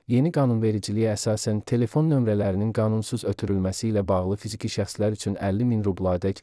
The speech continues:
hüquqi şəxslər üçün isə iki yüz min rubladək cərimələr nəzərdə tutulur. Eyni zamanda internet resurslarına giriş məlumatlarının başqalarına ötürülməsi hallarında da oxşar cərimələr tətbiq ediləcək.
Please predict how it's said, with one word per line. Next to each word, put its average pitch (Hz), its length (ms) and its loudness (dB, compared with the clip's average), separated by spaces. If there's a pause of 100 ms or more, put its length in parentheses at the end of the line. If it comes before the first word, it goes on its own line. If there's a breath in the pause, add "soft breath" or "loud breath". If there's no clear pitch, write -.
(120)
hüquqi 113 380 -2
şəxslər 110 420 -2
üçün 110 240 -2
isə 107 160 0
iki 110 300 -2
yüz 131 100 -4
min 117 160 2
rubladək 101 480 0
cərimələr 98 600 0
nəzərdə 90 420 -2
tutulur. 76 320 -6 (1000 soft breath)
Eyni 165 260 4
zamanda 104 560 2
internet 117 580 0
resurslarına 98 640 -2
giriş 110 300 -2
məlumatlarının 95 800 0
başqalarına 95 640 0
ötürülməsi 95 560 -2
hallarında 98 600 0
da 95 120 2
oxşar 117 320 -2
cərimələr 95 480 0
tətbiq - 420 -4
ediləcək. 73 440 -6